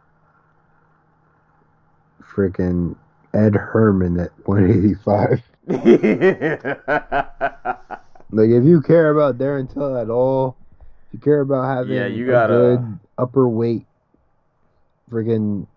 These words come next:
Speaker 1: British fighter at all, get him to middleweight, get him a nice, easy layup of a fight, and <laughs> let him rebuild his confidence after getting,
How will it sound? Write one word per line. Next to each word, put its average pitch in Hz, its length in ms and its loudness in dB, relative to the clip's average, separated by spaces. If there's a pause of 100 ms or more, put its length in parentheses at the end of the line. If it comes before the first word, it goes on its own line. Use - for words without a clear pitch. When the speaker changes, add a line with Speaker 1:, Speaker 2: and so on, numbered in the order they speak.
Speaker 1:
British 113 500 0
fighter 113 420 2
at 107 200 2
all, 107 560 2 (1040)
get 117 180 2
him 135 280 0
to 127 100 2
middleweight, 110 680 2
get 113 160 -2
him 120 140 -2
a 113 100 0
nice, 110 420 -2
easy 107 600 -4 (640)
layup 110 460 0
of 98 160 -4
a 95 80 -4
fight, 98 440 -4 (1300)
and 110 180 0
<laughs> - 0 -
let 92 100 -4
him 123 200 4
rebuild 110 400 2
his 98 120 -4
confidence 92 520 -6
after 98 240 -6
getting, 87 480 -10